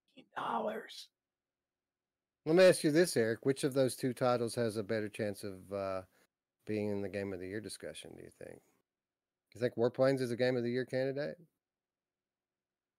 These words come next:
Speaker 1: Yeah.
Speaker 2: You do? Wow,
Speaker 1: I do.
Speaker 2: okay.
Speaker 1: Over Tale of
Speaker 2: Uh,
Speaker 1: Inagro?
Speaker 2: uh,
Speaker 1: Yeah, probably.
Speaker 2: well, see, my, my thing is, is that I don't think Warplanes is gonna be a Game of the Year candidate.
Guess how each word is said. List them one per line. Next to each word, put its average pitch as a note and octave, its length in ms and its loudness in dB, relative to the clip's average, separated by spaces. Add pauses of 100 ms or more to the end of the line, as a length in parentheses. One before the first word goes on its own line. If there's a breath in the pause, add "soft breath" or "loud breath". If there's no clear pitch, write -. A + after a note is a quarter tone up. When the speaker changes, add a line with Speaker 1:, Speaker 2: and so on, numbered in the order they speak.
(1900)
Speaker 1:
Yeah. F#2+ 180 -4 (1200)
Speaker 2:
You F#2+ 120 -12
do? G#2+ 360 -6 (100)
Wow, F#2+ 120 -18 (240)
Speaker 1:
I F#2 60 -4
do. G2+ 80 -4
Speaker 2:
okay. A2 200 -10 (1500)
Speaker 1:
Over A2 200 0
Tale A2 220 2
of G2+ 80 2
Speaker 2:
Uh, G2 40 2
Speaker 1:
Inagro? C#3 420 4
Speaker 2:
uh, - 60 -2
Speaker 1:
Yeah, F2+ 280 -6 (220)
probably. E2+ 400 -14 (1200)
Speaker 2:
well, A#2+ 60 -4
see, D3 180 2
my, D#3 180 6
my E3 260 8
thing B2+ 280 4
is, A2+ 180 0
is G#2+ 160 -8
that A2 220 2
I B2+ 100 2
don't C3+ 240 2
think A#2 220 0
Warplanes G#2+ 360 -4
is F#2+ 100 -12
gonna G#2 160 -6
be G#2 140 -4
a G2+ 40 -6
Game G#2+ 180 -2
of G2+ 80 -6
the G2+ 60 -6
Year G#2 140 -6
candidate. A#2 560 -2